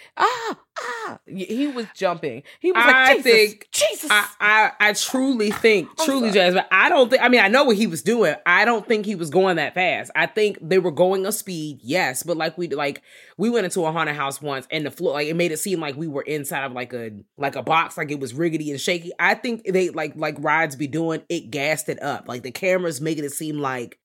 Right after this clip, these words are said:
Speaker 2: "Oh, bitch, we're going way faster than what's happening." And I, I, for him, for Mister Price, like, he wasn't even moving. Not on something like,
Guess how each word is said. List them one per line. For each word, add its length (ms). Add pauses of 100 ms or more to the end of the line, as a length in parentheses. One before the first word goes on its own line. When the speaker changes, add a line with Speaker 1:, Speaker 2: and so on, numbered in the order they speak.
(120)
Speaker 2:
"Oh, 200
bitch, 320
we're 100
going 300
way 200
faster 360
than 140
what's 180
happening." 440 (120)
And 180
I, 760 (180)
I, 240 (220)
for 120
him, 200
for 140
Mister 300
Price, 360
like, 120
he 160
wasn't 300
even 140
moving. 360 (140)
Not 200
on 120
something 200
like, 320